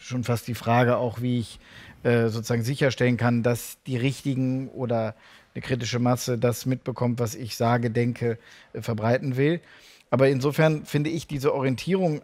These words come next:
am, am eigenen Mediennutzungsverhalten, äh,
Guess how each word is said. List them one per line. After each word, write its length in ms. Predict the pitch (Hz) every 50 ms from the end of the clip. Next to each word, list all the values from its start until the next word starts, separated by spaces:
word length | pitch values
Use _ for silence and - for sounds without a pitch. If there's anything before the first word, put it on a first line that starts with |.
| _
am, 320 | - 139 139 135 131 123 - - _ _ _ _ _ _
am 140 | - 123 127
eigenen 360 | 113 127 143 156 156 156 143
Mediennutzungsverhalten, 1160 | 139 143 147 139 135 135 156 147 - 160 151 - - 143 131 135 139 143 143 151 135 135 135 - _
äh, 340 | - 143 139 135 135 131 131